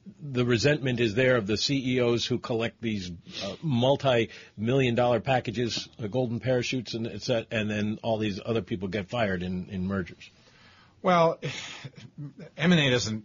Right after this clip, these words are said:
Speaker 2: it doesn't occur in a laboratory. It occur, occurs in the real world. So there's certainly an element of that. I mean, in all candor, I, I'm surprised at how subdued Pfizer's been, because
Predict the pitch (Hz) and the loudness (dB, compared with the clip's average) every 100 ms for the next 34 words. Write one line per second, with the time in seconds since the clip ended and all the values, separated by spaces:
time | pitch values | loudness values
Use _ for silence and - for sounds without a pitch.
0 | _ 127 120 123 117 101 - 110 104 95 | _ -6 0 2 2 -4 -4 -2 -2 -4
1 | 90 98 92 90 101 90 107 104 110 - | -4 -4 -4 -6 -10 -14 -12 -10 -10 -8
2 | 101 120 - 113 85 92 87 92 85 87 | -8 -8 -4 -4 -2 -6 -4 -4 -4 -6
3 | 76 76 - 117 110 107 - - _ - | -8 -8 -4 -2 -2 -4 -16 -20 _ -4
4 | 139 127 - 180 175 139 120 113 113 107 | -2 0 0 0 0 -2 -2 -2 -4 -6
5 | 107 120 104 107 95 92 90 - 87 - | -8 -6 -4 -4 -6 -8 -14 -16 -16 -16
6 | - 127 104 98 101 95 127 - 110 107 | -12 -8 -6 -6 -8 -10 -12 -8 -6 -2
7 | 110 107 110 - - 120 104 101 127 113 | -2 -4 -8 -12 -6 -4 -2 -2 -4 -6
8 | 101 101 - - - - - 110 110 - | -8 -10 -12 -20 -20 -20 -6 -4 -2 -4
9 | - 101 104 95 107 98 104 98 98 98 | -2 0 0 -4 -6 -6 -4 -4 -4 -8
10 | - _ - - - - 107 107 139 117 | -14 _ -20 -20 -14 -8 -8 -4 -2 -2
11 | 123 127 - - 143 165 120 98 - 104 | -4 -8 -14 -4 0 0 -2 -6 -8 -10
12 | 90 90 101 95 107 107 101 92 - | -18 -14 -12 -10 -8 -4 -4 -4 -10